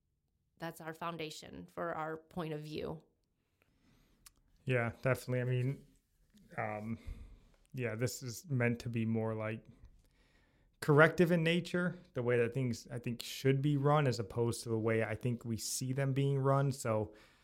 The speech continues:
Speaker 1: Mm-hmm.
Speaker 2: um, do you have any last words on this topic before this episode runs too terribly long?
Speaker 1: Well, I mean, you go to church, you know your condition of your heart, and you have close friends.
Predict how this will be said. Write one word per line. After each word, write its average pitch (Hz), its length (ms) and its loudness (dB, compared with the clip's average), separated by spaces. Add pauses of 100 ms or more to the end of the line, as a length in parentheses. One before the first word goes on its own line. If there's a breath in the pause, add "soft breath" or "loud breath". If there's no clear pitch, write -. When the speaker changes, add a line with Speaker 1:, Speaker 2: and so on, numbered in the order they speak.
(300 soft breath)
Speaker 1:
Mm-hmm. 180 160 -10
Speaker 2:
um, 107 260 -6
do 131 100 0
you 131 60 6
have 135 100 8
any 135 180 4
last 107 520 -2
words 120 280 -2
on 123 80 -2
this 123 160 -2
topic 123 440 2
before 110 280 -6
this 107 180 -6
episode 113 500 -4
runs 113 340 -6
too 123 280 -6
terribly 123 400 -6
long? 127 380 -6 (160)
Speaker 1:
Well, 254 460 -2 (120)
I 214 60 0
mean, 220 180 2
you 190 180 -6
go 208 240 2
to 202 60 -2
church, - 800 -4 (160)
you 202 340 -4
know 220 320 0
your 196 640 -4 (920)
condition 202 440 -6
of 180 100 -6
your 196 160 -2
heart, 233 440 -2 (180)
and 180 400 -8
you 196 160 -6
have 185 140 -10
close 175 340 -4
friends. 247 600 -6